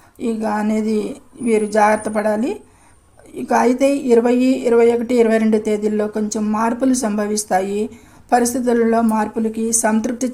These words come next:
చెందేది ఉంటుంది. అంటే పరిస్థితుల్లో మార్పులు అంటే ఏ విధంగా అంటే రాశిలోనికే చంద్ర సంచారం ఉంటుంది. కాకపోతే రాశిలోనే రాహు సంచారం కూడా జరుగుతుంది.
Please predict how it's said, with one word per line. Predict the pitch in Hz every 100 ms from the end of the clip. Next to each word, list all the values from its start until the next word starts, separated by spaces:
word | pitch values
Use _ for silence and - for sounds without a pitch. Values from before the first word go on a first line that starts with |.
| 220
చెందేది | 208 208 202
ఉంటుంది. | 190 196 185 190 - - - _ -
అంటే | 233 247
పరిస్థితుల్లో | 240 240 240 269 269 269 262
మార్పులు | 247 220 220 233 233 233 240
అంటే | 220 226 220
ఏ |
విధంగా | 220 226 226 220
అంటే | 208 214 240 247 - - _ 262
రాశిలోనికే | 208 226 233 262 262 247 233 262 403 - - - - _
చంద్ర | - 247 247
సంచారం | 254 233 220 220 214 214
ఉంటుంది. | 208 202 202 214 339 - _ _ _ _ 254
కాకపోతే | 240 269 262 262 269
రాశిలోనే | 240 220 220 247 240 233 240
రాహు | 233 220 220 240
సంచారం | 240 220 220 208 202
కూడా | 208 208
జరుగుతుంది. | 214 202 208 208 196 202 226